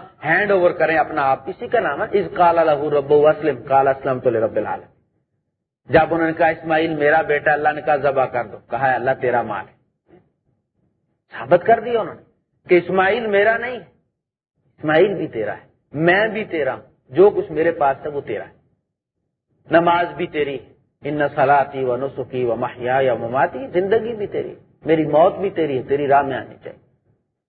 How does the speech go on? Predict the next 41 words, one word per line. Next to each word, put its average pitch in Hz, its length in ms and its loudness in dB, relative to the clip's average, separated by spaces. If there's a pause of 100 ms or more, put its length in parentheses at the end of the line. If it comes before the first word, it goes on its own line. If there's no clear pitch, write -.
(420)
تو 233 120 8
بسم 180 300 -2
اللہ 190 340 4
یہاں 165 300 0
سے 170 80 -2
کریں۔ 113 220 -12 (720)
یہ 185 220 6 (100)
وہ، 220 480 2
آ، - 180 -4 (440)
جاب 151 300 4
ہے 151 380 -2
جو 156 260 0
آپ 165 240 0 (300)
شروع 220 240 0
کر - 180 2
سکتے - 120 -14
ہیں۔ - 160 -20 (1400)
باقی 165 340 0
تو 185 100 -2
زمانہ 151 440 -2
دیکھے 131 340 -2
گا 123 80 2
کب 127 220 0
ہوگا 113 280 -2
نہیں 117 140 -10
ہوگا۔ - 300 -18
بسم 139 240 -6
اللہ 170 160 4
کریں 139 260 -2
آپ 113 140 -10 (120)
اس 165 180 -10
پہ 101 100 -16 (840)
کہ 135 60 -4
یہ 123 140 4
اللہ 120 160 4 (100)
کی 131 80 -4
مرضی 117 280 -6
چلے 104 320 -6
گی 107 60 -18
یہاں 101 200 -18
پہ۔ - 120 -20